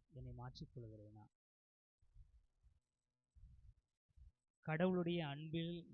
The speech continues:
நிலைத்திருக்கும்படியான வாழ்க்கை நான் வாழ்கிறேன். நமக்கு ஒவ்வொரு நாளும் புதிதாக பிறந்து கொண்டே இருக்கிறது. நாம் நம்முடைய வயதுக்கேற்ற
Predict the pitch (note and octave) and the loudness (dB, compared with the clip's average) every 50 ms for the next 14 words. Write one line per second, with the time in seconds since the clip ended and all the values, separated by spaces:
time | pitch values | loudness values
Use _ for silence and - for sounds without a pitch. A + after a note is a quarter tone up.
0 | C3 C3+ C#3+ D3 D3+ E3 F3+ F#3+ - - F#3 E3+ E3+ D#3+ - - D#3 D3+ D3 C#3 | -8 -6 -4 -2 0 0 0 0 0 -2 -2 -2 -2 -2 -4 -4 -4 -4 -2 -2
1 | C3+ C3+ C#3 C3+ C3 C3 C3 C3 C3+ C3 B2+ B2+ - B2 A#2+ B2 C#3 C#3+ C#3+ C#3 | -2 -2 -2 -2 -4 -4 -4 -4 -6 -6 -8 -10 -10 -8 -6 -4 -4 -4 -4 -6
2 | - D3+ C#3+ C3+ B2 A#2+ A2+ A2+ A2+ A2 G#2+ A2 A2 _ _ _ _ _ _ _ | -6 -6 -6 -6 -6 -8 -6 -6 -6 -6 -8 -10 -12 _ _ _ _ _ _ _
3 | _ _ _ _ _ _ _ - - _ _ _ _ _ _ _ _ _ _ _ | _ _ _ _ _ _ _ -20 -20 _ _ _ _ _ _ _ _ _ _ _
4 | _ _ _ _ _ _ _ _ _ _ - - - - _ _ _ _ _ _ | _ _ _ _ _ _ _ _ _ _ -20 -20 -20 -20 _ _ _ _ _ _
5 | _ _ _ _ _ _ - - - - - _ _ _ _ - - - _ _ | _ _ _ _ _ _ -20 -20 -20 -20 -20 _ _ _ _ -20 -20 -20 _ _
6 | - - - - - - _ _ _ _ - - - - - _ _ _ _ _ | -20 -20 -18 -18 -20 -20 _ _ _ _ -20 -20 -20 -20 -20 _ _ _ _ _
7 | _ _ _ _ - - - - - - - - _ - - C3+ C3 B2+ A#2+ C3 | _ _ _ _ -20 -20 -16 -16 -16 -16 -16 -20 _ -12 -6 -4 -4 -2 -2 -2
8 | B2+ B2+ C3+ D3+ E3 E3+ E3 D#3 C#3+ C3+ C3 C3+ C3+ C#3 D3+ E3+ E3+ D#3+ - - | -4 -2 -2 -2 -2 -2 -2 -4 -4 -6 -4 -4 -4 -4 -6 -8 -10 -12 -6 -4
9 | D3 C#3+ C#3 C#3 C#3+ C#3+ C#3 B2+ - D3 C3+ C#3 C#3+ C#3+ C#3 C3+ C3+ C3 C3+ C#3 | -4 -2 -2 -2 -2 -2 -4 -4 -4 -4 -4 -2 -2 -2 -2 -4 -2 -2 -2 -4
10 | B2+ A#2 A2 - - G#2+ G2+ - - _ _ - - - - _ _ _ _ - | -4 -4 -8 -10 -12 -14 -14 -14 -16 _ _ -20 -20 -20 -20 _ _ _ _ -20
11 | _ _ _ _ _ _ _ _ _ - - - - - - - - _ _ _ | _ _ _ _ _ _ _ _ _ -18 -14 -14 -14 -14 -16 -18 -20 _ _ _
12 | _ _ _ _ _ _ _ _ _ _ _ _ _ - - _ _ - - C3 | _ _ _ _ _ _ _ _ _ _ _ _ _ -20 -20 _ _ -8 -6 -2
13 | C3 C#3 C#3 C3+ C3 B2+ C3+ C3 B2+ B2+ B2 A#2+ A#2+ C3 D3 D#3 C#3+ D#3+ - - | -2 0 0 0 0 0 -2 -2 -2 -2 -4 -4 -2 -2 0 0 0 -2 -4 -2
14 | D3+ C#3 - - - C3+ B2 A2+ G#2+ G#2 B2 | -4 -6 -6 -4 -6 -4 -4 -4 -4 -8 -10